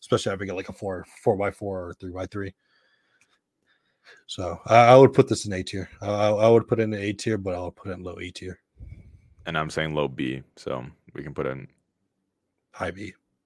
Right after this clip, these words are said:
Speaker 2: High B, yeah. He is very top. Yeah, I don't know. Maybe that one will piss off people, but yeah, like I said, it's,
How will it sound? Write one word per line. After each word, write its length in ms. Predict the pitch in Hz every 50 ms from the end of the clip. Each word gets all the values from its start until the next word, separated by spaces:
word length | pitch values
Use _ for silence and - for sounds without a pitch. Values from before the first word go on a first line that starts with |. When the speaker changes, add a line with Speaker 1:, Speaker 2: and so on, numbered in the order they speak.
| _ _ _ _
Speaker 2:
High 200 | - 76 60 55
B, 200 | - 65 65 64
yeah. 200 | 64 64 65 69 - _ _ _ _ _ _ -
He 60 | 67
is 80 | 71
very 180 | 71 71 71 73
top. 320 | - - 73 73 76 - - _ _ _ _ _ _ _ _ _ _ _ _ _ _ _ _ _ _ -
Yeah, 240 | - 110 110 107 78
I 80 | 113 117
don't 80 | 113 107
know. 60 | 104
Maybe 180 | 104 104 107 104
that 160 | 101 98 98
one 80 | 101
will 80 | 95 90
piss 200 | - 104 87 -
off 140 | 87 80 -
people, 260 | - 87 78 - 85
but 240 | 80 87 85 76 -
yeah, 220 | 90 90 82 82 67
like 200 | 64 85 87 -
I 40 |
said, 120 | - 80 80
it's, 180 | 80 76 -